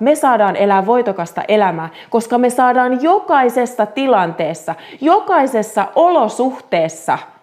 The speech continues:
julistaa sitä hänen voittoaan ja kokea sitä hänen voimaansa,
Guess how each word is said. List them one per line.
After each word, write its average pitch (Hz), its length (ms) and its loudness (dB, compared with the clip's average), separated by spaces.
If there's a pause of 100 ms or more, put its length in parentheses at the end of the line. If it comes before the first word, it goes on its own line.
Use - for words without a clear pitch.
(640)
julistaa 320 580 2
sitä 196 300 -4
hänen 285 440 -2
voittoaan 208 760 2 (260)
ja 208 100 0
kokea 214 600 0 (160)
sitä - 300 0
hänen 208 420 -2
voimaansa, 208 680 0